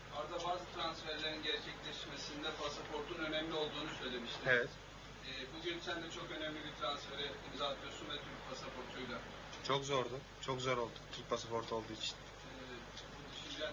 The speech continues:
Speaker 1: değişti mi?
Speaker 2: Hala aynı fikirdeyim. Hala aynı fikirdeyim. Ya bunu bana değil aslında. Nihat abiye sormalısınız. Tuncay abiye sormalısınız. Oradakiler, Türkiye'de oynayan özellikle oyunculara sormalısınız. Bu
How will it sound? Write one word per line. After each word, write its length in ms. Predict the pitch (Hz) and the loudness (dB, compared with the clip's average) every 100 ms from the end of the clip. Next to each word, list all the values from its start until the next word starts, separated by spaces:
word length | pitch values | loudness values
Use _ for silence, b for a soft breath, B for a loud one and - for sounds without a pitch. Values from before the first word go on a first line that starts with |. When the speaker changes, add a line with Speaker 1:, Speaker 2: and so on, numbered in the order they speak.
| - | -2
Speaker 1:
değişti 260 | 147 - - | -4 -4 -6
mi? 300 | 151 143 113 | -6 0 8
Speaker 2:
Hala 340 | 123 139 147 | 10 12 12
aynı 200 | 143 139 | 10 8
fikirdeyim. 480 | - 131 113 104 101 - - - - - | 0 2 2 2 -4 -8 -10 -10 -10 0
Hala 320 | 120 123 123 | 8 10 10
aynı 140 | 120 117 | 8 6
fikirdeyim. 480 | - - 107 98 - B B B - | -2 -2 -2 -2 -4 B B B 8
Ya 200 | 123 127 | 10 10
bunu 220 | 127 156 | 8 6
bana 240 | 143 139 143 | 8 8 8
değil 220 | 202 - | 8 10
aslında. 300 | 185 - 131 | 8 8 6
Nihat 260 | 139 160 170 | 10 10 12
abiye 260 | 165 196 | 12 10
sormalısınız. 720 | 196 156 131 117 107 104 - - - - | 6 4 4 0 -2 -2 -6 -6 -8 -4
Tuncay 280 | 135 139 151 | 4 12 12
abiye 260 | 151 156 180 | 12 10 4
sormalısınız. 720 | 165 139 127 117 107 104 - - B B - - | 4 4 0 -2 -4 -4 -6 -8 B B -6 6
Oradakiler, 460 | 127 143 139 127 120 | 8 8 8 6 6
Türkiye'de 460 | - 190 - 175 165 | 2 4 8 8 8
oynayan 360 | 151 151 151 | 6 6 6
özellikle 480 | 147 143 147 147 - | 6 6 6 6 6
oyunculara 340 | 147 139 151 165 | 4 6 4 6
sormalısınız. 580 | 151 127 120 - 107 - - B B B | 4 4 2 0 -4 -8 -8 B B B
Bu 80 | - | 0